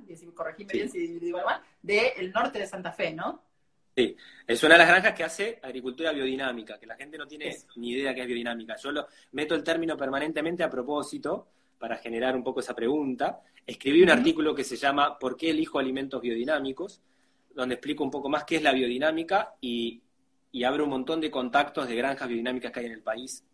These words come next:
Speaker 2: ¿sí? Para que empiecen a, a conectar. La biodinámica para mí trae algo alucinante, que, que, que tiene que ver, es una, una, o sea, es un sistema de producción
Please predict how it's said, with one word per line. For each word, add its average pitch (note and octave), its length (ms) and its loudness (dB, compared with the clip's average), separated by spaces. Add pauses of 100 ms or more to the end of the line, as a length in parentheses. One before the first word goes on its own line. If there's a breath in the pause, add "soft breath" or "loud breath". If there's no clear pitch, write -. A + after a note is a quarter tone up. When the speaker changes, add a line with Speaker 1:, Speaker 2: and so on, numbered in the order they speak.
Speaker 2:
¿sí? C#3+ 280 -4 (240 soft breath)
Para A#2 160 0
que A#2 80 0
empiecen C#3 380 2
a, B2 260 6
a A2+ 60 -2
conectar. B2 520 -2 (320 loud breath)
La A#2 100 -2
biodinámica D3 440 2
para C#3 140 0
mí D#3+ 80 0
trae D#3+ 260 4
algo E3+ 560 0
alucinante, E3 1040 -2 (640)
que, A#2+ 160 -6
que, A2 180 -10
que A2+ 120 -8
tiene C#3+ 220 -2
que D3 100 0
ver, D#3+ 180 8
es D#3+ 120 -2
una, D3+ 140 -6
una, B2+ 160 -6
o A#2 140 -12
sea, A#2 260 -6
es B2+ 160 -10
un C#3 120 -8
sistema E3 340 4
de D3 120 6
producción D3 600 0